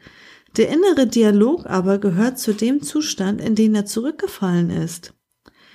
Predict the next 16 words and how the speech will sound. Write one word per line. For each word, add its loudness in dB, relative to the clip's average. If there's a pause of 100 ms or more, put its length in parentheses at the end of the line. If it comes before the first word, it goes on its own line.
(140)
Er 0
war 2
nicht 2
an -2
einem 4
anderen 0
Ort. -6
Für -2
ihn 2
ist -6
jeder -2
andere 0
Zustand -4 (280)
auch -8
der -6
Tod. -8